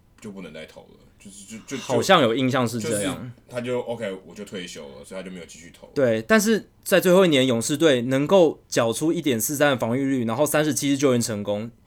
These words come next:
Speaker 2: 三十八岁的年纪，我觉得还是相-，
Speaker 1: 非常不简单。
Speaker 2: 非常厉害。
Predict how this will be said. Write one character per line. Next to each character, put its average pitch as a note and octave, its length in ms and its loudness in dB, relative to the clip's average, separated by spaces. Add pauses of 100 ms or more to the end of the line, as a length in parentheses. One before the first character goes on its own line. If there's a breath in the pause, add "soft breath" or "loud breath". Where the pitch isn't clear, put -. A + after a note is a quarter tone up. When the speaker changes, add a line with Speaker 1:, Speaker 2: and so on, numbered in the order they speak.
(140)
Speaker 2:
三 D3+ 260 -2
十 C3+ 100 -6
八 A#2+ 180 0
岁 B2 140 -4
的 G#2 60 -4
年 F#2+ 200 -8
纪， F#2 280 -18 (120)
我 B2 120 -10
觉 B2+ 120 -4
得 C#3+ 100 2
还 A#2+ 140 -4
是 C3 260 -6
相-， C3 160 -6
Speaker 1:
非 B2 60 2
常 B2+ 120 -4
不 C#3 80 -4
简 G#2+ 200 -8
单。 G2 120 -8
Speaker 2:
非 D#3+ 80 2
常 B2+ 220 0
厉 B2+ 180 0
害。 A2+ 220 -8